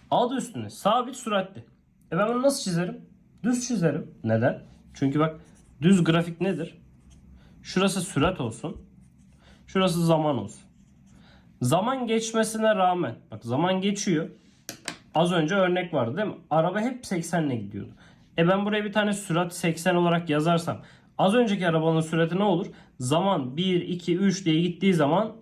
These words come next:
sürati hep neydi? Seksendi. Yani bunun grafiği böyle bir düz çizgidir. Sabit çizgi, sabit grafik değil mi? Sabit süratle hareket ettiği için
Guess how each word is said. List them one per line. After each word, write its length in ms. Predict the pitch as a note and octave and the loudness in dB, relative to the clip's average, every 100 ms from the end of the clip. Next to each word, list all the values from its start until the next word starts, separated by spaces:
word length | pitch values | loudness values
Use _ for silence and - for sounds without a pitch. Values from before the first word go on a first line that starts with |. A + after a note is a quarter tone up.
| _ | _
sürati 500 | - - F#3 F#3 F#3 | -16 -4 0 0 0
hep 280 | E3 G#3 - | -4 -4 -2
neydi? 280 | G#3+ G3 G#3 | -2 -2 -2
Seksendi. 600 | E3+ D3+ - F#3 A#2+ - - _ _ _ - | -2 -2 0 -2 -2 -8 -20 _ _ _ 0
Yani 340 | F3 F#3+ D#3+ | 2 2 0
bunun 260 | G3 A3 G3 | 0 0 0
grafiği 320 | D3+ D#3 D#3 | -2 -2 0
böyle 300 | A3 G3 A3 | 2 2 0
bir 100 | F#3+ | -2
düz 220 | G#3 - | -2 -2
çizgidir. 360 | D#3 B2+ G#2 - | -4 -4 -8 -12
Sabit 640 | - - E3+ G#3+ C4+ - | -16 -4 0 0 -2 -8
çizgi, 320 | G#3 C3+ A2+ | -6 -6 -8
sabit 440 | - E3+ A3 C4+ - | -4 -2 -2 -4 -6
grafik 340 | F3+ B2+ B2 | -4 -4 -4
değil 120 | A3+ | -2
mi? 120 | A#3+ - - - | -2 -6 -18 -18
Sabit 460 | - - E3+ A3+ C4 | -8 0 0 0 -4
süratle 380 | - G#3+ - C3+ | -2 -2 -2 -4
hareket 300 | D#3 A#3 B3+ | -2 -2 -2
ettiği 260 | - F3 | -2 -2
için 300 | D#3 D3 - | -2 -6 -8